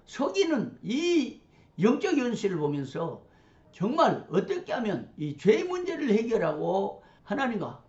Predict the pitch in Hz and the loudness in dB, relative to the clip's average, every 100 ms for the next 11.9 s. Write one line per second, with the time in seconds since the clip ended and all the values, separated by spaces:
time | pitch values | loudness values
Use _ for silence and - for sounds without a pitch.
0 | _ - 202 269 - 269 135 - 147 190 | _ -2 0 0 0 0 0 -4 -2 -2
1 | 214 190 156 160 170 160 254 285 - - | 0 0 -2 -2 -2 0 -2 -4 -10 -20
2 | _ 160 208 277 370 359 202 220 220 - | _ 0 4 4 2 2 2 0 0 -4
3 | 175 170 165 143 123 - - _ _ _ | -2 2 2 2 -4 -10 -18 _ _ _
4 | _ _ _ _ - 247 359 202 254 233 | _ _ _ _ -2 2 2 2 0 4
5 | 196 165 175 170 147 139 135 113 - - | 4 4 0 0 -2 -2 -4 -4 -14 -6
6 | 170 180 175 180 165 160 160 160 156 139 | -2 2 2 2 0 -2 -4 -4 -2 -2
7 | 147 147 131 131 165 - - - _ _ | -2 -2 -4 -2 -2 -2 -6 -20 _ _
8 | - - - 302 311 - 285 277 302 - | -16 -6 -4 -2 -4 -6 -6 -4 -4 -8
9 | - 202 196 196 208 170 - 160 139 120 | -10 -2 0 0 -4 -4 -6 -8 -8 -10
10 | - _ _ _ - 196 233 226 247 285 | -18 _ _ _ -2 4 6 8 6 6
11 | 247 - 302 262 180 185 185 143 | 4 -2 0 2 2 0 -2 -4